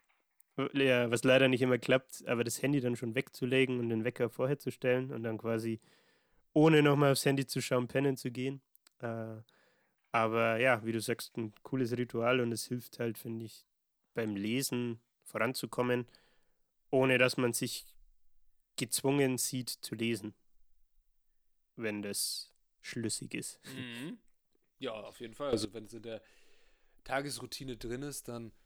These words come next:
Speaker 2: macht man das. Und dann fühlt man sich auch schlecht, wenn man es nicht macht. Das ist wie beim Sport.
Speaker 1: Ja.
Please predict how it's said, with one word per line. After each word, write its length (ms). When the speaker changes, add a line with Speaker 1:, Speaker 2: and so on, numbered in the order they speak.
Speaker 2:
macht 220
man 140
das. 260
Und 120
dann 280
fühlt 160
man 120
sich 140
auch 60
schlecht, 260
wenn 80
man 60
es 60
nicht 140
macht. 240
Das 100
ist 40
wie 60
beim 80
Sport. 420
Speaker 1:
Ja. 220